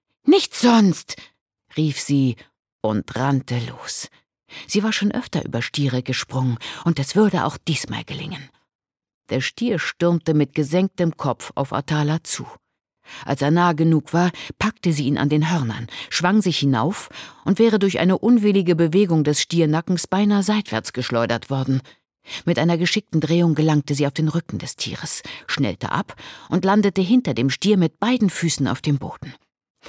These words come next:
Der Stier rannte noch ein Stück weiter, drehte sich dann langsam um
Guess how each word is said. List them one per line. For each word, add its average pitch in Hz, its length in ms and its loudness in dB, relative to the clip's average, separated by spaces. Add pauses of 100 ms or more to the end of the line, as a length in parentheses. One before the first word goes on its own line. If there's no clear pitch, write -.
(160)
Der 113 100 0
Stier 147 320 2
rannte 156 240 2
noch 143 140 2
ein 131 100 2
Stück - 260 -6
weiter, - 340 -4 (360)
drehte 120 320 -4
sich 95 160 -6
dann 117 160 -2
langsam 156 460 -2
um 139 340 -6